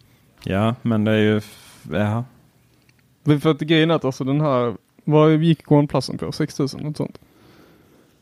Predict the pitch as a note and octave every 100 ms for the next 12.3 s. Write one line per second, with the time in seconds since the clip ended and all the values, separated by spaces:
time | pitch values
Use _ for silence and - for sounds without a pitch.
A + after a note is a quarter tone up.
0 | _ _ _ _ - A2+ G#2 G2 - A2+
1 | G#2 - C#2+ - - - C#3+ C#3 C3+ C#3
2 | - C3+ C#3 D3+ C3 B2+ B2+ B2 B2 -
3 | D3 C#3 C3 C3 C#3 C#3 C3+ C3 B2+ -
4 | - A#2 A2+ - _ _ - - - -
5 | _ - _ _ _ _ - F#2+ G2 G2+
6 | A#2 A2 A2+ A#2+ A#2 A#2+ A2+ G#2 G2 G#2+
7 | A2 F#2+ A2 A2+ B2 B2+ G2+ G2+ F#2+ G#2
8 | G2+ - B2+ G#2+ G2+ A2 G#2+ A2+ A#2+ -
9 | - A2+ - _ F3+ F3+ B3 D3+ C3+ F3+
10 | F#3+ C3+ C#3 C#3+ D3 D3 C#3+ - - D#3
11 | D#3+ B2 D#3+ - - D#3+ D#3+ D3+ D3+ D3+
12 | D3+ C#3+